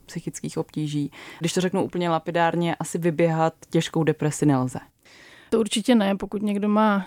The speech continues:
Speaker 2: těžkou depresi, tak samozřejmě, eh, je dobrý to, eh, řešit i samozřejmě s psychiatrem, v při-, eh, nějakými prášky třeba a doplňovat to takhle režimovýma opatřeníma. Eh, tam ta fyzická aktivita může být,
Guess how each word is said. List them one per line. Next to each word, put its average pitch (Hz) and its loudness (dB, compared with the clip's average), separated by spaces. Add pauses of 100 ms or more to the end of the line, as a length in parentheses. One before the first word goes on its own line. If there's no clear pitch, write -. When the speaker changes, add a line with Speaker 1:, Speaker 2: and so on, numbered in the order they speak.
Speaker 2:
těžkou 220 0
depresi, 214 2
tak 202 -4
samozřejmě, 202 0
eh, 196 2
je 190 2
dobrý 208 0
to, 196 2 (140)
eh, 196 2
řešit 202 0
i 196 0
samozřejmě 196 -2
s - -12
psychiatrem, 196 -2
v - -10
při-, - -14
eh, - -4 (580)
nějakými 196 -2
prášky 196 -4
třeba 202 0
a - -2
doplňovat 196 0 (120)
to 190 0 (440)
takhle 196 0
režimovýma 202 2
opatřeníma. 202 2
Eh, 190 2 (140)
tam 196 2
ta 208 0
fyzická 202 0
aktivita 196 0
může 196 0
být, 196 0